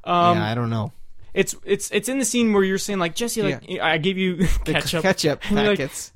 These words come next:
Speaker 1: and then I'm trying to tell you, like, "Oh, yeah, you know, after the Condiment Wars, blah, blah, blah." And then, like, I'm talking, and then, and then you can see I'm getting emotional, so I
Speaker 2: Yeah.
Speaker 1: stop talking, like, and then I stop for a second, and I go, like, "Y-, you know, it, it's just, y-, you know, whatever."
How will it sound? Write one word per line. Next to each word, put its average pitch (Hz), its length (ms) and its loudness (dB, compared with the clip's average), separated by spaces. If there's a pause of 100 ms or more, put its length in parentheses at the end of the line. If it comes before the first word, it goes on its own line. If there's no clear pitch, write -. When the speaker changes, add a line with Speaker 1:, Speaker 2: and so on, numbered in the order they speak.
(120)
Speaker 1:
and 190 120 0
then 196 80 2
I'm 175 120 0
trying 196 160 -2
to 180 60 -4
tell 190 160 -2
you, 175 120 2
like, 156 240 0
"Oh, 196 160 4
yeah, 185 240 2
you 170 140 -2
know, 156 420 0
after 175 220 -4
the 170 80 -2
Condiment 165 320 -2
Wars, 165 240 4
blah, 160 140 0
blah, 165 100 0
blah." 156 320 4
And 175 160 2
then, 196 260 0 (420)
like, 170 140 0
I'm 170 100 0
talking, 240 360 4
and 196 80 4
then, 208 200 4
and 190 140 2
then 190 140 4
you 175 80 2
can 180 120 0
see 208 120 2
I'm 180 120 2
getting 165 160 2
emotional, 165 360 2
so 156 140 0
I 151 40 4
Speaker 2:
Yeah. 147 60 -2
Speaker 1:
stop 170 320 0
talking, 165 300 -2
like, 147 260 0 (160)
and 165 140 -2
then 165 100 6
I 151 80 6
stop 196 300 2
for 196 60 -2
a 175 40 -2
second, 175 240 0
and 151 40 0
I 151 40 0
go, 156 120 2
like, 147 260 0
"Y-, - 180 -14
you 220 220 -2
know, 220 180 4
it, 220 140 4
it's 226 180 0
just, - 240 -4 (100)
y-, - 120 -16 (680)
you 175 120 -4
know, 156 100 -2
whatever." 147 340 2